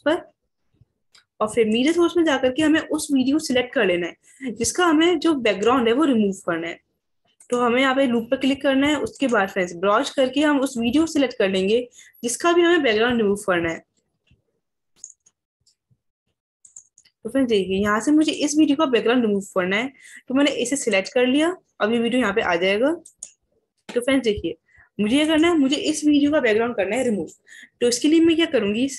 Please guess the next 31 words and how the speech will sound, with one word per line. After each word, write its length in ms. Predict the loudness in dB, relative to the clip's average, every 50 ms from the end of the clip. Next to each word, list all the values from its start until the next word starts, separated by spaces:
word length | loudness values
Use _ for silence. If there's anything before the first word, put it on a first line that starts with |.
| -14 -6 -2
फिर 100 | -2 -2
से 140 | 0 2 2
हमारे 320 | 2 4 4 2 2 0
को 160 | 0 0 0 0 0
वही 340 | 0 -2 0 2 2 2 2
step 380 | 2 0 -4 -4 -4 -4 -4 -10 _ -8
follow 280 | -2 0 0 0 0
करने 300 | 0 0 -2 -2 -2 -2
हैं। 160 | -4 -6 -10 _ _ -20 -18 -18 -16 -6 -2
Media 300 | 0 0 0 0 0 0
source 200 | 0 0 -2 -2
पर 120 | -2 -4 -2
click 260 | 0 0 0 0 -2
करना 240 | -2 0 0 2 0
है, 60 | 0
filters 440 | -2 -2 -2 -2 0 0 -2 -4 -2
पर 120 | -4 -4 -4
जाना 220 | -4 -4 -4 -8
है, 120 | -10 -12 -16 _ _ _ _ _ -20 -20 -20
Filters 400 | -14 -4 -2 -2 0 0 -2 -2
पे 120 | 0 0 2
जाने 260 | 2 2 2 0 0
के 120 | 0 0
बाद 120 | 0 0 0
हमें 180 | -2 -4 -2 -2
click 220 | -2 -4 -4 -4
करना 180 | -2 -2 0 0
है 100 | 0 0
background 480 | 0 0 0 0 0 2 0 0 0
removal 380 | 0 0 0 0 0 0 -2 -2
पर। 200 | -2 -6 -10